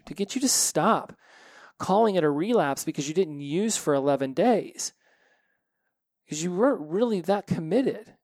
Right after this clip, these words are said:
I mean, I'm not saying that you weren't at all committed, but I'm talking about full-on plowing through walls kind of commitment level here. 'Cause whenever you write me and say, "I've had twenty-seven relapses this year," no, you <laughs> haven't,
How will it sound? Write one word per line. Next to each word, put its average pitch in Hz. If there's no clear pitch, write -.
I -
mean, 170
I'm 156
not 240
saying 247
that 175
you 165
weren't 165
at 135
all 247
committed, 127
but 156
I'm 131
talking 170
about 135
full-on 175
plowing 190
through 156
walls 151
kind 143
of 156
commitment 214
level 127
here. 123
'Cause 156
whenever 202
you 214
write 151
me 151
and 143
say, 139
"I've 139
had 147
twenty-seven 165
relapses 143
this 135
year," 175
no, 180
you 214
<laughs> -
haven't, 165